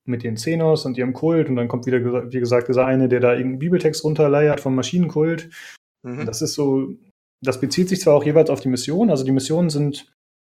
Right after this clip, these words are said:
Speaker 1: wie gesagt, nicht zufallsbasiert, glaub ich zumindest. Ich glaub, die sind schon immer handdesignt,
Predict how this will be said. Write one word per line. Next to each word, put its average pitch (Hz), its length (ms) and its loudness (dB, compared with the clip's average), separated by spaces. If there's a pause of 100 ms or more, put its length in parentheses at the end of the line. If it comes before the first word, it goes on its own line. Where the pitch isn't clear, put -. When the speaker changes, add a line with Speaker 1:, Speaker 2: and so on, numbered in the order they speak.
(320)
Speaker 1:
wie 139 120 -2
gesagt, 123 300 4
nicht 135 140 -2
zufallsbasiert, 185 640 0
glaub 139 180 4
ich 156 60 -6
zumindest. 185 480 -4 (520)
Ich - 40 -20
glaub, 131 160 0
die 147 80 -4
sind 143 120 -2
schon 143 140 0
immer 127 440 -2
handdesignt, 170 800 -2